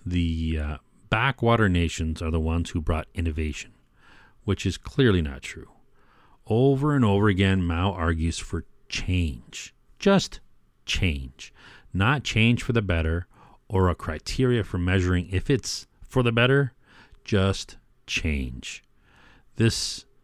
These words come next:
stupidity is common among leftists. You know, you hear them always talk about, uh, disruption, right? Just, just disrupt things. Why? Just, just do it, right? Innovation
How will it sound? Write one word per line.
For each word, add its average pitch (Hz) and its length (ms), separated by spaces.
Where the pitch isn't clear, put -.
stupidity 95 1000
is - 180
common 92 560
among 78 260
leftists. - 680
You 82 80
know, 76 100
you 78 100
hear 78 140
them 73 140
always 71 240
talk 73 220
about, 71 260
uh, 73 140
disruption, 80 600
right? 87 160
Just, - 180
just - 280
disrupt - 420
things. - 440
Why? 117 360
Just, - 140
just - 260
do 269 180
it, 226 140
right? 104 200
Innovation 143 760